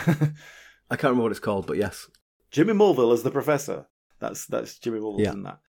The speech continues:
Speaker 1: Oh, God, I can't remember what it's called. But yeah, that thing where Andy Hamilton's the devil. <laughs>
Speaker 2: Our listeners will be screaming at the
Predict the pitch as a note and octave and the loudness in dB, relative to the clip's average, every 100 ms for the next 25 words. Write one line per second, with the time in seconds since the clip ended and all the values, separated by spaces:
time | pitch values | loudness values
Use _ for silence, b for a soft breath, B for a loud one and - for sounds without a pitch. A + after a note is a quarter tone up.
0 | - C#3+ A2+ - A#2+ A2+ B2 G#2+ G2+ - | -18 -14 -8 0 0 2 -2 -2 -4 -6
1 | A2+ G2+ C3+ D#3 C#3 - D3 - - F#3+ | -6 -4 4 8 8 6 4 4 4 2
2 | E3+ D3+ D3 C#3 C3 B2+ A2+ A2+ G2+ - | 2 2 4 2 0 -4 -6 -6 -8 -8
3 | G#2 F#2 F2+ - - - E3+ D3+ - - | -10 -10 -10 -10 -4 -2 -2 -4 -10 -20
4 | - - A2+ A2+ A2+ G2 F#2+ G2 - G2+ | -14 -2 0 0 0 -2 -2 -6 -4 -2
5 | G2+ F#2+ G2 G2 | -2 -4 -8 -12